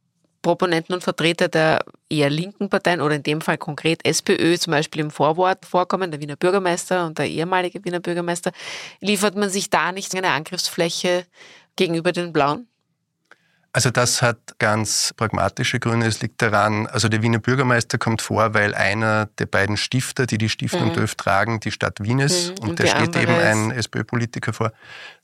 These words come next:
Speaker 2: Der andere Stifter ist das Wissenschaftsministerium, das im Moment eben auch, äh, sozialdemokratisch
Speaker 1: Deswegen
Speaker 2: geführt
Speaker 1: ist
Speaker 2: ist.
Speaker 1: von der, äh,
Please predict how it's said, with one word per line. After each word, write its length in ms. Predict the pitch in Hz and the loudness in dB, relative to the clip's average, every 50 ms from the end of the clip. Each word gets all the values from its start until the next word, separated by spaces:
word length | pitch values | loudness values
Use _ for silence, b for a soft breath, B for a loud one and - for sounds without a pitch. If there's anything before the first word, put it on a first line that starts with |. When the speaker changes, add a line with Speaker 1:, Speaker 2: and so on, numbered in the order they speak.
| _ _ | _ _
Speaker 2:
Der 180 | - 110 98 101 | 0 2 2 2
andere 300 | 101 104 113 120 120 120 | 2 0 0 0 -2 -2
Stifter 440 | - - 123 120 - - - 120 110 | -2 -2 -2 -2 -2 -2 -2 0 0
ist 220 | 110 110 - - | 0 -2 -2 -4
das 100 | 113 - | -2 0
Wissenschaftsministerium, 1120 | - 139 - - 143 131 127 - - - 127 120 120 117 - - 110 110 110 113 113 110 - | 0 0 2 2 2 2 2 0 0 0 2 2 2 2 0 2 2 2 4 4 2 2 2
das 200 | 110 104 - - | 0 0 0 2
im 80 | 113 | 2
Moment 420 | 107 107 101 95 92 104 107 - - | 2 2 2 2 2 2 0 -2 -2
eben 240 | 120 110 107 104 | -2 0 0 0
auch, 380 | 101 92 92 98 123 123 - - | 2 2 2 2 2 0 -2 -4
äh, 140 | 151 123 117 | -4 -2 -2
sozialdemokratisch 880 | - - 110 - - 113 107 107 117 113 113 110 117 104 101 - 170 165 | -2 -2 -4 -2 0 0 0 0 0 0 0 0 0 0 2 2 0 2
Speaker 1:
Deswegen 200 | - - 165 170 | 2 0 0 0
Speaker 2:
geführt 100 | - - | 0 0
Speaker 1:
ist 60 | - 120 | 0 0
Speaker 2:
ist. 60 | 110 | -2
Speaker 1:
von 100 | 170 170 | 0 -2
der, 160 | 170 165 147 | -2 -2 -2
äh, 240 | - - - 156 | -4 -6 -8 -12